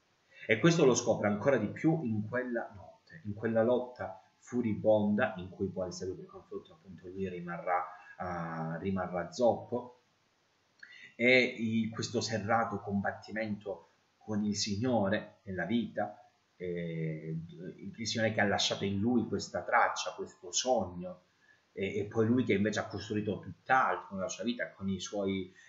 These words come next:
eh, con i suoi criteri. Ma poi arriva un momento nella vita in cui Giacobbe, e dentro Giacobbe ci siamo tutti noi, in cui effettivamente Giacobbe si rende che l'unico pu-, punto di riferimento dal quale si può fidare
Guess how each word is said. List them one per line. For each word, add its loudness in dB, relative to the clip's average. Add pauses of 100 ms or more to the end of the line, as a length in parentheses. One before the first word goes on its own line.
eh, 0
con -4
i -4
suoi -6
criteri. -2
Ma 0
poi -2
arriva -4
un -2
momento -8
nella -8
vita -10
in -8
cui -10
Giacobbe, -4
e -14
dentro -10
Giacobbe -10
ci -12
siamo -12
tutti -8
noi, -8 (420)
in 2
cui 2
effettivamente -4
Giacobbe -4
si -10
rende -4
che -8
l'unico -4
pu-, -10
punto -6
di -8
riferimento -6
dal -12
quale -4
si -14
può -4
fidare -4